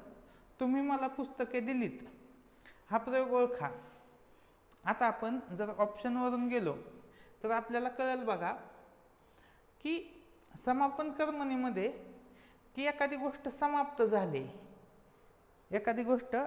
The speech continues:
माझी ही गोष्ट लिहून झाली असं जर म-, म्हणलं की माझा हा व्हिडिओ,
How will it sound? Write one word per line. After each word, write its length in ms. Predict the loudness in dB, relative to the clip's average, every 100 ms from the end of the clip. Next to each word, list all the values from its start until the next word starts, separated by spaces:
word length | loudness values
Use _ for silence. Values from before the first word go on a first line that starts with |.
| -2
माझी 560 | -4 0 -2 -2 -4 -6
ही 300 | -6 -4 -2 -4 0
गोष्ट 300 | 0 0 2
लिहून 380 | 6 6 6 4
झाली 340 | 4 2 -2 -4 -12 -20 -20 -20 -20 -20 -10 -6
असं 200 | -4 -2
जर 140 | 0
म-, 220 | 0 -2 -2
म्हणलं 380 | 0 0 2 -2
की 140 | -2
माझा 320 | -4 -2 -2
हा 140 | -2 0
व्हिडिओ, 400 | 0 4 2